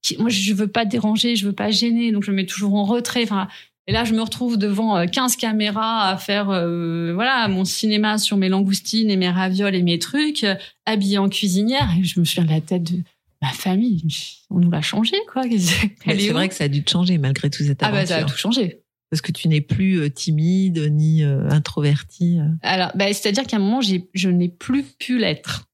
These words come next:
Speaker 1: parce que, euh, parce que les gens m'a-, me, me parlent dans la rue, mais les gens sont adorables, donc je peux pas les envoyer balader. Donc forcément, euh, il y a des moments où tu prends sur toi. Après, il y a un petit côté un peu schizophrène, quoi. C'est-à-dire que quand c'est Elisabeth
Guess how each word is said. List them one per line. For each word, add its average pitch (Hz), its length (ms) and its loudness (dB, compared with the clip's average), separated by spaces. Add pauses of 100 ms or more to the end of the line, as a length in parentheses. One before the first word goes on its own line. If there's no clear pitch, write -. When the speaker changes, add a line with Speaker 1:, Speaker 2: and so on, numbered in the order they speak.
(180)
Speaker 1:
parce 170 200 -2
que, 208 420 0
euh, 165 520 0 (680)
parce 180 280 0
que - 140 -4
les 180 160 2
gens 185 180 2
m'a-, 175 180 2
me, 175 240 2
me 170 220 2
parlent 175 220 0
dans 175 80 2
la 175 100 2
rue, 202 100 2
mais 185 120 2
les 165 60 2
gens 160 140 0
sont - 200 -4
adorables, 202 640 0
donc 180 120 0
je - 60 -4
peux - 120 -6
pas 180 180 0
les 160 140 2
envoyer 156 220 2
balader. 208 420 0
Donc 202 140 2
forcément, 190 640 0
euh, 165 120 2 (520)
il 185 40 -4
y - 20 -2
a 170 40 0
des 170 100 2
moments 180 540 2
où 170 400 0 (280)
tu - 120 -6
prends 190 180 0
sur 208 140 -4
toi. 262 100 0
Après, 262 160 -4
il 277 40 0
y - 20 2
a 226 40 2
un 220 80 2
petit - 180 -4
côté 285 180 0
un 285 80 0
peu 262 120 -2
schizophrène, 226 800 0
quoi. 175 200 -2
C'est-à-dire 190 520 -2
que 196 180 -4
quand 247 300 -2
c'est 247 180 -2
Elisabeth 220 880 0